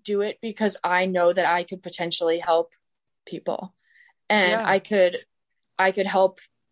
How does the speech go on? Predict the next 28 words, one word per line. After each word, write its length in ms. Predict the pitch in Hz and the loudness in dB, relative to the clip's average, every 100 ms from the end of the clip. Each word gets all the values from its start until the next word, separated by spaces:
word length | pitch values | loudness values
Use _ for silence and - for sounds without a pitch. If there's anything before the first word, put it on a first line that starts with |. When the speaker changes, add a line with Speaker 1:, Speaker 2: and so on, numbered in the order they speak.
| - | -4
Speaker 1:
the 140 | 208 | -2
little 280 | 190 196 190 | 2 2 2
girl 260 | 185 185 180 | 4 4 2
that 140 | - | 2
was 240 | 180 175 | 0 0
my 240 | 196 170 175 | -4 -6 -4
age 380 | 185 175 180 - | -2 -4 -4 -12
that's 160 | 185 | -6
going 240 | 185 180 180 | -4 -4 -4
through 120 | 170 | -4
the 80 | 165 | -2
same 260 | 170 165 | -2 -4
thing. 260 | 165 165 170 | -2 -2 -2
And 80 | 170 | -4
I 100 | 170 | -2
think 300 | 175 165 - - - _ _ _ _ _ | -2 -2 -6 -20 -20 _ _ _ _ _
what 300 | - 202 - | 0 4 4
I 200 | 185 190 | 4 4
wish 300 | 185 185 202 | 6 4 2
so 140 | - 175 | 0 0
badly 340 | 175 180 185 | 2 0 -2
that 120 | 175 | -2
I 140 | 165 165 | 0 -2
had 180 | 170 165 | -4 -8
had 480 | 180 165 165 170 | -4 -2 -2 -4
when 140 | 175 160 | -8 -6
I 180 | 165 165 | -2 0
was 400 | 170 165 - | 0 -2 -4